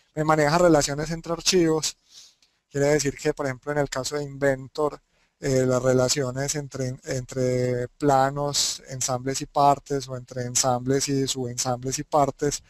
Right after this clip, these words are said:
eh, o incluso otros tipos de archivo tipo Excel o, o, eh, o, o cualquiera, yo los puedo relacionar, que me permite, eh,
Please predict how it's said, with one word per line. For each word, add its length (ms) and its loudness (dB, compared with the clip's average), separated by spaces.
eh, 440 4
o 120 0
incluso 800 0
otros 340 -6
tipos 240 -6
de 60 -2
archivo 440 -4
tipo 260 -10
Excel 640 0
o, 220 -8
o, 420 -10
eh, 240 -8
o, 100 -10
o 720 -8
cualquiera, 560 0
yo 100 -2
los 160 -6
puedo 180 -2
relacionar, 640 -2
que 120 -12
me 100 0
permite, 640 -2
eh, 460 -2